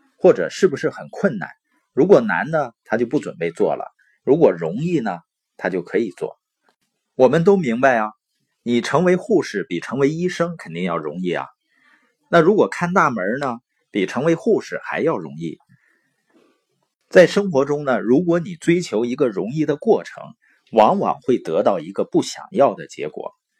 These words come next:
所以我发现呢，那些追求做容易事情的人，他们的生活呢，往往会很艰难。而那些呢，勇于去挑战，去做困难事情的人，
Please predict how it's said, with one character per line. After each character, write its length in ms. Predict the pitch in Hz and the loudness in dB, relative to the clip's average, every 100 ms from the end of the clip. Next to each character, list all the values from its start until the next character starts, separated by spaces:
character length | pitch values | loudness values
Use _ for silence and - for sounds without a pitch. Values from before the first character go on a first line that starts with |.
| _ _ _ _ - | _ _ _ _ 2
所 200 | 143 190 | 6 8
以 80 | |
我 160 | 185 92 | 6 0
发 220 | - 110 | -4 -4
现 240 | 110 107 98 | -2 -6 -4
呢， 160 | 90 - _ _ _ _ _ _ | -8 -10 _ _ _ _ _ _
那 200 | 165 147 | 2 2
些 400 | - 151 151 156 _ _ _ | 0 -2 -2 -4 _ _ _
追 320 | - 196 196 | 0 2 2
求 320 | 185 - 98 135 | -2 0 0 2
做 240 | 156 107 | 0 0
容 220 | 90 90 | -2 -4
易 240 | 156 196 110 | -2 -4 -6
事 220 | - 95 | -6 -8
情 180 | 82 87 | -8 -8
的 100 | 80 | -6
人， 260 | 73 69 _ _ _ _ | -6 -10 _ _ _ _
他 180 | - 175 | -2 0
们 120 | 180 | 2
的 120 | 147 131 | 0 0
生 260 | 185 185 | -2 -2
活 220 | 175 95 | -2 -2
呢， 220 | 104 95 85 - | -2 -6 -8 0
往 240 | 92 143 | 2 2
往 180 | 120 76 - | -2 -8 -4
会 100 | 113 | -4
很 240 | - - - | -4 -16 -6
艰 280 | 127 139 | -4 -4
难。 120 | 113 - - _ _ _ _ _ _ _ _ | -8 -14 -18 _ _ _ _ _ _ _ _
而 240 | 135 131 | 6 6
那 180 | 175 196 | 4 -2
些 220 | 151 185 | 0 -2
呢， 240 | 185 143 117 _ _ | 0 -2 -2 _ _
勇 300 | 117 98 92 | 2 2 0
于 160 | 113 170 | -4 -4
去 200 | 196 - | -4 -6
挑 320 | - 85 82 | -4 -6 -2
战， 260 | 160 113 - _ _ | -2 -2 -6 _ _
去 200 | - 156 | -4 0
做 180 | 160 151 | 4 2
困 260 | - 202 127 | 0 -6 -4
难 180 | 87 | -6
事 180 | - 104 | -4 -8
情 160 | - 85 | -8 -10
的 100 | 80 | -10
人， 240 | 71 - | -10 -14